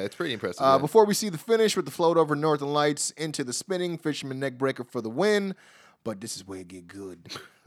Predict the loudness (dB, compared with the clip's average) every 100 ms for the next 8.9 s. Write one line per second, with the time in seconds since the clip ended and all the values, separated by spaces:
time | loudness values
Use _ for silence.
0 | 2 2 6 6 6 6 6 8 6 2
1 | -2 -2 0 0 0 0 0 6 8 8
2 | 4 -2 0 0 2 4 4 4 6 4
3 | 4 2 2 2 2 2 2 2 4 4
4 | 2 -2 -4 -4 -16 -10 -10 -4 -4 -2
5 | -4 -4 -10 -10 -20 -20 -14 0 4 6
6 | 4 4 6 6 6 6 6 4 6 8
7 | 8 6 4 -2 -2 2 2 2 4 4
8 | 4 4 0 -2 -4 -8 -10 -12